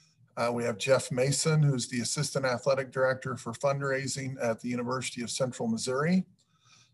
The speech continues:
Uh, we have Grant Kelly. Grant is the Senior Associate A D, uh, for Development at Johns Hopkins University.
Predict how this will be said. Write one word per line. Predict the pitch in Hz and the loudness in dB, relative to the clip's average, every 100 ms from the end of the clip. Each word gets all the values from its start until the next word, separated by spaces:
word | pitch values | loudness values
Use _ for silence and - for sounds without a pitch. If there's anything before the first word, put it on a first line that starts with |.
| _ - | _ -2
Uh, | 127 120 120 | 2 4 4
we | 123 | 2
have | 117 117 | 0 2
Grant | 131 131 - | 2 2 2
Kelly. | - 139 165 170 165 - _ _ | 2 6 6 6 4 -2 _ _
Grant | - 135 139 - | 0 4 4 2
is | 139 - | -2 -2
the | 123 | -2
Senior | - 147 156 147 | 0 2 4 4
Associate | 123 - 139 127 131 123 | 0 2 2 2 -2 -2
A | 127 123 | -2 -2
D, | 120 135 139 139 131 - | -4 -4 -4 -4 -4 -2
uh, | 123 117 | -2 -2
for | 135 | -4
Development | 113 127 135 143 151 143 127 | 0 4 4 6 4 2 0
at | 120 | -4
Johns | 135 131 131 120 | 0 0 0 0
Hopkins | 135 147 - 151 139 | 0 0 2 2 2
University. | 156 151 151 151 - 160 156 | 0 0 0 -2 -2 -2 0